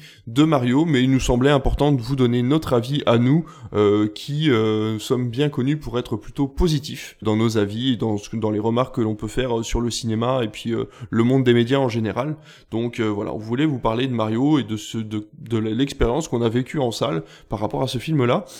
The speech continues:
Et donc, je vais te laisser commencer, David. Euh, qu'est-ce que tu as à dire sur ce film Mario ?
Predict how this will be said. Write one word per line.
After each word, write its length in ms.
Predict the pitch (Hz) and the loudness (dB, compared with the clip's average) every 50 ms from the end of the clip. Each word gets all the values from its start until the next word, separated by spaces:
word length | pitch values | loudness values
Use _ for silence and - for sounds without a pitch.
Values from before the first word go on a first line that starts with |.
| - - - - | -20 -16 -8 -4
Et 60 | 127 | 0
donc, 160 | 123 135 135 | 2 2 2
je 100 | - 147 | 2 0
vais 80 | 196 214 | -2 -2
te 60 | - | -2
laisser 220 | 214 - - - - | -4 -4 -4 -6 -4
commencer, 440 | - 202 165 156 139 - - 185 | -4 -2 -2 0 0 0 -2 -2
David. 480 | 170 143 131 123 127 143 165 165 - - - | 0 0 0 0 0 -2 -4 -4 -4 -4 -2
Euh, 320 | 98 117 113 113 113 113 | 0 0 2 0 0 -2
qu'est-ce 220 | 117 - 180 - - | -4 -4 -6 -4 -4
que 60 | - | -4
tu 200 | - - - 113 107 | 0 2 2 4 4
as 20 | |
à 80 | 107 107 | 2 0
dire 180 | 120 143 156 | 0 -4 -6
sur 140 | - - 113 | -6 -8 -12
ce 120 | - 120 | -12 -12
film 280 | 107 - - 143 120 104 | -10 -8 -6 -4 -2 0
Mario ? 420 | 101 104 104 107 107 101 110 110 | 0 -2 -2 -2 -2 -4 -4 -6